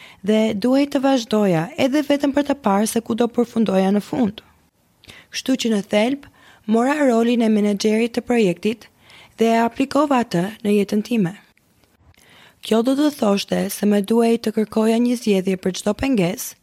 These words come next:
dhe të gjeja mënyrë për të rikthyer projektin në ecje, duke përfshirë edhe rastet kur pengesa me të cilën përballesha ishte një nga pasiguritë e mia.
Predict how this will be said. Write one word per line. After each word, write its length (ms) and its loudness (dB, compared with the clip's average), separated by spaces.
dhe 80 -4
të 160 0
gjeja 300 2
mënyrë 540 2
për 100 -2
të 160 -2
rikthyer 540 -2
projektin 480 2
në 60 0
ecje, 260 -2
duke 280 0
përfshirë 560 0
edhe 320 2
rastet 420 0
kur 160 0
pengesa 480 0
me 140 0
të 200 -8
cilën 280 -2
përballesha 640 -2
ishte 220 0
një 160 4
nga 140 2
pasiguritë 640 0
e 80 2
mia. 260 0